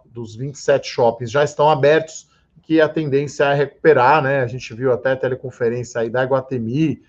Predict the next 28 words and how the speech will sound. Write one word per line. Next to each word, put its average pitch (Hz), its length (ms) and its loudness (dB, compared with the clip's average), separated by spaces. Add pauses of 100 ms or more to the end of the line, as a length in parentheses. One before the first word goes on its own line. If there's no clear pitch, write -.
(220)
o - 40 -20
pessoal 135 260 0
falando 131 360 2
que 127 120 -10
os 123 80 -10
shoppings 123 400 -2
já 131 80 -4
estão 123 240 -6
vendendo 120 480 -6
aí, 120 240 -2 (280)
em 143 100 -2
alguns 151 360 2
casos, 135 480 2
né, 135 80 0
acho 131 160 -4
que - 80 -12
não 127 160 -2
é 143 60 -2
tudo, 139 500 -4
não 120 120 -8
são 139 220 -6
todos 135 640 2
os 120 160 -14
lojistas, 123 680 -4 (380)
vendendo 160 520 0
oitenta 160 440 -2
por 165 240 -4
cento 139 380 -6